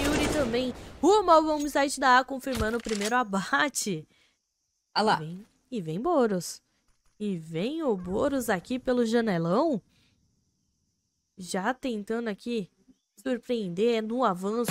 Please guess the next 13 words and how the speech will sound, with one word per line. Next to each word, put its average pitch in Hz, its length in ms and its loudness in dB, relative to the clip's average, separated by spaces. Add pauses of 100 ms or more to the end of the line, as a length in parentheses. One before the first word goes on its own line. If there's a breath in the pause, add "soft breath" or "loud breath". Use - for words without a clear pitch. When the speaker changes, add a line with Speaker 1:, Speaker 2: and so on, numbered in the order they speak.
(100)
Speaker 1:
O 240 40 2
Art 240 240 2
que 254 80 -2
tá 233 140 -2
por 226 160 -2
aqui 196 160 -6
acaba 247 300 -4
caindo. 247 340 -4 (640)
Tem 294 160 0
avanço 262 420 0
do 277 140 -4
drop 262 420 2
pelo 269 340 -2